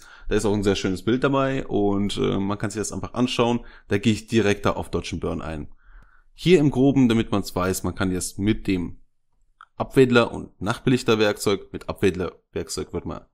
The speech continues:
etwas im Bild aufhellen, mit Nachbelichterwerkzeug dunkelt man die Stellen, welche man jetzt reinmalt, ab. Und man kann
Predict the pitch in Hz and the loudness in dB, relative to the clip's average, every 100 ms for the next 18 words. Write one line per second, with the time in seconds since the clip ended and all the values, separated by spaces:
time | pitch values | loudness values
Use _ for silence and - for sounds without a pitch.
0 | _ _ _ _ _ - 107 113 104 95 | _ _ _ _ _ -6 -2 0 0 0
1 | 90 90 - 113 131 131 117 107 104 101 | 0 -2 -4 -2 -2 0 2 2 0 -2
2 | 92 82 - 92 92 - 90 90 - 85 | -4 -8 -4 -4 -2 -2 -2 -2 -4 -8
3 | 82 - _ _ - 113 107 - 92 - | -8 -14 _ _ 0 2 2 -2 -4 -8
4 | - 104 - 104 104 104 - _ - 95 | -12 -6 2 4 4 0 -8 _ -4 -2
5 | 95 90 85 - 90 90 87 85 - 131 | -2 -2 -4 -6 -6 -4 -4 -6 -2 -4
6 | - _ _ _ _ _ _ - _ 117 | -4 _ _ _ _ _ _ -20 _ 2
7 | 120 95 101 95 95 | 4 2 0 -4 -6